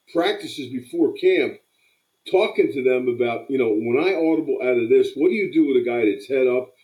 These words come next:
inside," with, to the offensive lineman? Now, that's rare. I mean, that's, that's Tom Brady-ish, you know.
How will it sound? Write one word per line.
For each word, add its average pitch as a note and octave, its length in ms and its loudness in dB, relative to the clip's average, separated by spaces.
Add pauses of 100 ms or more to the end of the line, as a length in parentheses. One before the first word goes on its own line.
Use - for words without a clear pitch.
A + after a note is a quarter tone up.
(100)
inside," B2 640 0
with, A2+ 160 -2 (460)
to G3+ 140 2
the F3+ 120 6
offensive F#3+ 480 0
lineman? C4 480 0 (640)
Now, D#3 80 4
that's A3+ 260 0
rare. C#3 640 0
I A2 40 0
mean, C3+ 360 -2 (220)
that's, - 400 0
that's G#3+ 300 0
Tom G3 280 2
Brady-ish, F3 720 2
you A#2+ 120 0
know. B2+ 260 2